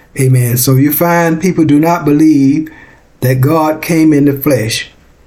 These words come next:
Do not believe that God, amen, he was addressing, John was addressing that do not be careful with these people 'cause they do not believe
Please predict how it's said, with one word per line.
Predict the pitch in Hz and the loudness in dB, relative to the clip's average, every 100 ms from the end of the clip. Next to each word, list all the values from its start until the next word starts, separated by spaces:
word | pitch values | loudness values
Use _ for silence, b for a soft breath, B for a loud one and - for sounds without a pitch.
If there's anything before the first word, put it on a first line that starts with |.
| - | -4
Do | 123 | 0
not | 127 143 156 | 2 0 -2
believe | 139 139 139 139 139 127 | 0 0 2 2 0 0
that | 127 | 0
God, | 123 139 139 131 - B B B - | 2 2 0 -2 -6 B B B -4
amen, | 131 131 123 123 | 0 2 2 2
he | 139 | 2
was | 131 120 | 2 2
addressing, | 110 120 147 147 151 143 135 131 - _ _ _ _ _ - _ B B B B B | 0 0 0 0 0 0 0 -8 -20 _ _ _ _ _ -20 _ B B B B B
John | 120 139 143 | -2 2 2
was | 139 123 | 2 2
addressing | 113 123 139 139 139 131 | 0 0 0 -2 0 2
that | 127 123 123 | 0 0 0
do | 143 | 0
not | 147 147 143 - b b b | 0 -2 -4 -12 b b b
be | 127 123 | 0 0
careful | - 165 160 143 | 0 -4 -2 0
with | 135 131 | 0 0
these | 139 131 | -2 -2
people | - 147 127 123 127 - B B B B | -2 -2 0 0 0 -4 B B B B
'cause | 127 127 | 0 0
they | 147 156 | 0 0
do | 156 | 0
not | 151 143 131 | 2 0 2
believe | 127 135 160 151 131 110 131 | 2 2 2 2 2 2 0